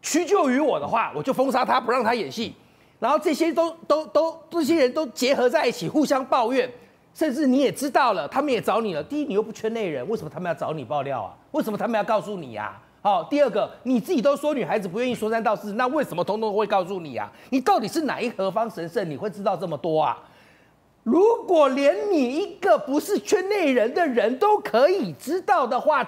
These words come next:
在演艺圈不就早传开了吗？那我要花多少钱跟多少资源才能压下这个消息？最后他讲，他最在意的就是说，你说我利用权势，利用一哥的地位去介入剧组的选角作业，他喊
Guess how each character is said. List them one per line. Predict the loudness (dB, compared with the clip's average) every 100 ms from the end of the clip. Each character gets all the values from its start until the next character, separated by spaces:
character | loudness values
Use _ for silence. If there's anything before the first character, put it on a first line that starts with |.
| -2
在 | 0 2
演 | 2 0 -2
艺 | -2
圈 | -2 -2
不 | -2
就 | -2 -2
早 | -2 -2 -2
传 | -4 -4 -4 -4
开 | -4 0 0
了 | 0
吗？ | 0 0 0 -6 -20 _
那 | -2 0
我 | 0 0
要 | 0
花 | -2
多 | 0 0
少 |
钱 | -2 -4
跟 | -2 0
多 | 0
少 |
资 | 0
源 | -2
才 | -2
能 | 0
压 |
下 | 0 0
这 | 0
个 |
消 | 0 -2
息？ | -4
最 | 0 2
后 | 2
他 | 0
讲， | -2 -8 -12 -20 _ _ _ _ _ _
他 | -4 0
最 | 0 0
在 | 0
意 | 0 -2
的 |
就 | -4
是 | -2
说， | -2 0
你 | 0 2 0
说 | 2 4
我 | 4 2
利 | 2 2
用 | 2 0
权 | -2 -4 -4
势， | -4 -2
利 | 0
用 | 0 0
一 | -4
哥 | 2 2
的 | 2
地 | -4 -4 0
位 | 0 -2 -8
去 | -6 -2
介 | 2 4
入 | 4
剧 | 2 -4
组 | -4
的 | -4
选 | -2 0
角 | 0
作 | 2 2
业， | 2 0 -6 -10
他 | -4 -2
喊 | 0 0